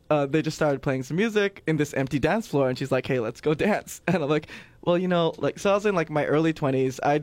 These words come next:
somehow managed to go through my entire college life with, like, just drinking and standing against the wall talking to people without dancing. I was like, "I'm not much of a dancer," and she's like, "Just come on, there's nobody here, like, there's zero pressure."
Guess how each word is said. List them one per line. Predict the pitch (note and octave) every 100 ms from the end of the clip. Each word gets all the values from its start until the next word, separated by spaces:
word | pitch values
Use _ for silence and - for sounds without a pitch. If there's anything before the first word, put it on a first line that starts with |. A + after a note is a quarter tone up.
| -
somehow | - F3+ F#3
managed | D#3+ D3 C#3+ -
to |
go | B2+ C3
through | C#3
my | C3 B2
entire | B2+ B2+ A#2+
college | B2+ A#2+ A#2
life | A#2+ A#2
with, | C3 A#2
like, | A#2 A2+
just | B2+ B2+ B2
drinking | B2+ A#2 B2+
and | A#2+
standing | - A#2+ A#2+
against | B2 A2+ G#2+
the | A2+
wall | G#2
talking | G#2+ G2+ A2
to |
people | A#2 A#2 C3+
without | C3 B2 A#2
dancing. | C#3 C#3 C#3 C3+ - - -
I | -
was |
like, | C3+ C#3+
"I'm |
not | D#3 -
much | D#3
of | C#3+
a |
dancer," | B2+ A#2+ A#2 A#2+
and | A2
she's | A2 -
like, | -
"Just | F#3 -
come | A3
on, | D#3+
there's | C3+ D#3+
nobody | F3+ F#3 E3 E3
here, | E3 C3
like, | C#3 C3
there's | D3+ C#3
zero | C3+ C3+ C#3+ F3+ F3+
pressure." | F3+ E3 C#3+ B2+